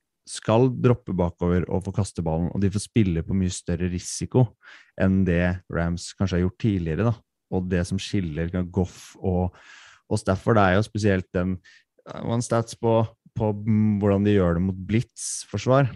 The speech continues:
Og der er Stafford den beste i ligaen, mens Goff i fjor var nummer fjorten eller femten eller noe sånt på,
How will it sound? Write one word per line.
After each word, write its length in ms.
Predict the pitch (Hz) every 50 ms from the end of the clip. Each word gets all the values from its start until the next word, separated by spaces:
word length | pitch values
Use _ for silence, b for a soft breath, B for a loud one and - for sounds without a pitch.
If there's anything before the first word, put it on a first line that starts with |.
| B B B B B B B B B _ _ _ _ _ _ - 107
Og 320 | 107 107 107 104 101 98
der 320 | 104 98 95 104 107 110 - -
er 340 | 95 90 90 92 92 90
Stafford 380 | - - - 87 - - - 90
den 80 | 98 98
beste 300 | 92 98 - - - 90
i 60 | 87 87
ligaen, 260 | 82 90 104 123 113 - _ B B B B B B B B B B B _
mens 220 | 101 101 95 - -
Goff 300 | - 95 98 - - -
i 80 | 104 95
fjor 320 | - 95 95 98 101 101
var 320 | 95 95 90 90 90 90 92
nummer 380 | 90 87 90 90 90 90 90
fjorten 420 | 87 - 104 98 - _ _ - 90
eller 140 | 87 92 -
femten 380 | - 98 90 80 - _ - -
eller 160 | 73 80 85
noe 80 | 92 101
sånt 160 | 104 101 -
på, 160 | - 92 92